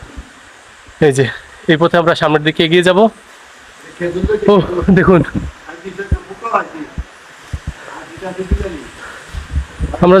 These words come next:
জানি আমাদের বাংলাদেশের এই পাহাড়গুলো আজকে থেকে প্রায় বিশ লক্ষ বছর আগে হিমালয় পর্বত উত্থিত হওয়ার সময়ে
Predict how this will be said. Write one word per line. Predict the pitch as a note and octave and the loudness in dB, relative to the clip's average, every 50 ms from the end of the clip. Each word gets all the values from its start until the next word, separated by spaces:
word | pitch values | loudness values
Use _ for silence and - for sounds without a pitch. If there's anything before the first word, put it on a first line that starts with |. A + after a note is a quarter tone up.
| F3+ | 6
জানি | F#3 F3+ G3 G#3 G3+ | 6 6 6 6 4
আমাদের | F#3+ F3+ F#3+ F#3 F3 | 4 4 4 4 4
বাংলাদেশের | F3 F3+ F#3+ G3 F#3 - G3 F#3+ F3+ | 4 4 4 4 4 4 4 4 4
এই | - G3 | 4 4
পাহাড়গুলো | D#3+ E3 E3+ E3 E3+ F#3+ G#3+ A3+ A3+ - - - - - - - - - - - - - - - - - - - - D#3+ | 4 4 4 4 6 6 6 4 2 -2 -8 -8 -8 -8 -8 -12 -12 -10 -10 -10 -12 -14 -16 -18 -18 -16 -6 -2 -2 -2
আজকে | C#3+ - G#3 E3+ | 2 2 2 2
থেকে | F3+ E3+ F#3+ - | 4 2 2 2
প্রায় | F#3+ F3 E3 E3+ D3 - - - - - - - - - - - - - - - - - - - - C#2 - - - - - - - - - - - - - - - - - - - - - - - - - - - - - - - D3+ | 4 4 4 4 2 2 -4 -12 -16 -16 -16 -16 -18 -20 -20 -20 -20 -20 -20 -20 -20 -10 -10 -10 -10 -10 -14 -16 -20 -20 -20 -20 -20 -18 -14 -14 -14 -14 -16 -20 -20 -20 -20 -20 -20 -20 -20 -20 -20 -20 -20 -20 -20 -20 -20 -2 2 2
বিশ | F3+ F#3+ - - | 2 4 4 2
লক্ষ | A3 G#3 G#3+ - G#3 F3+ | 2 2 2 2 2 2
বছর | F3+ - - - D3+ D#3 | 4 4 4 4 4 4
আগে | D#3+ F#3 A3+ B3 A3+ - - - - - - - - - - - - - - - | 6 6 4 4 2 0 -10 -16 -20 -20 -20 -20 -20 -20 -18 -18 -18 -20 0 4
হিমালয় | E3+ D#3 E3 F3 F#3+ G3 F3+ - | 4 6 6 6 6 4 6 4
পর্বত | F#3 F3+ D#3+ F3 F3+ E3+ F3+ | 2 2 4 2 4 4 4
উত্থিত | D#3 - F#3+ - F#3+ F3+ | 4 4 4 4 4 4
হওয়ার | F3+ F3 E3+ - - | 4 4 4 4 4
সময়ে | F3 D#3+ D#3+ E3+ E3+ | 4 6 6 6 6